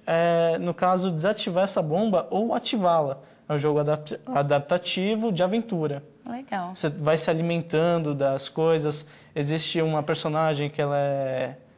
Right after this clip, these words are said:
Speaker 1: maligna mesmo, ela te-, é uma criancinha de sete anos de idade.
Speaker 2: Uhum.
Speaker 1: Que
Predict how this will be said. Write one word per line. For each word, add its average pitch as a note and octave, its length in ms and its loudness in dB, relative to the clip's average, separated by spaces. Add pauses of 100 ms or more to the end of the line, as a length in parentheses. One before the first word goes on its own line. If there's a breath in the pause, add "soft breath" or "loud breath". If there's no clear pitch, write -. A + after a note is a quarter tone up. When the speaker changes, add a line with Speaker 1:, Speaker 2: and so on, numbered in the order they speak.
(300 soft breath)
Speaker 1:
maligna D#3 720 2
mesmo, D#3+ 320 2
ela D#3 100 2
te-, D#3 180 -4
é D3 100 2
uma D#3 180 0
criancinha F3 520 -2
de D#3+ 100 -2
sete G#3+ 340 -2
anos F#3+ 180 0
de F3+ 80 -2
idade. C#3 480 2
Speaker 2:
Uhum. G#3+ 440 -2 (460 loud breath)
Speaker 1:
Que D3 1080 0